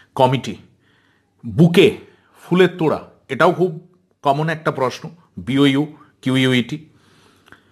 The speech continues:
আমরা চলে আসি এর পরের যে প্রশ্ন আছে, "The chairman is ill, we will have to dash the meeting for a day।" মানে অত্যন্ত সহজ একটি ফ্রেজাল ভার্ব,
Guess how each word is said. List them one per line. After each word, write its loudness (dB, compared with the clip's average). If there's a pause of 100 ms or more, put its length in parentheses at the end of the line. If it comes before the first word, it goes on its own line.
(200)
আমরা 6
চলে 4
আসি 0
এর 2
পরের 4
যে 2
প্রশ্ন -2
আছে, -4
"The 2
chairman 0
is -6
ill, -4
we -4
will 0
have -4
to -2
dash 0
the -2
meeting -10
for -6
a -2
day।" -10 (720)
মানে 2 (140)
অত্যন্ত 4
সহজ 2
একটি -2
ফ্রেজাল 0
ভার্ব, 0